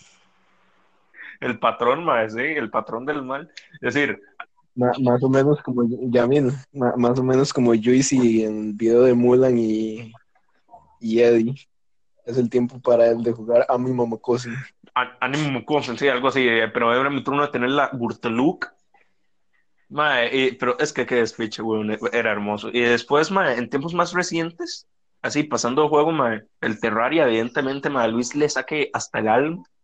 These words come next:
Speaker 1: Y después, el Borderlands dos, mae, que Edgar me quitó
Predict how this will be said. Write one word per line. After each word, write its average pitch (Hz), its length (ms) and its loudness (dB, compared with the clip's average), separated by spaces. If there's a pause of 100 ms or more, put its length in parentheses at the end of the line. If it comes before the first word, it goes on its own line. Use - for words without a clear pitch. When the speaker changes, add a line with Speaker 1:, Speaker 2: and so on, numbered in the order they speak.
(220)
Speaker 1:
Y 127 80 0
después, 127 600 0 (540)
el 123 220 0
Borderlands 143 580 0
dos, 165 200 2
mae, 131 180 -2
que 113 80 -4
Edgar 123 240 -6
me 127 120 -2
quitó 113 380 -2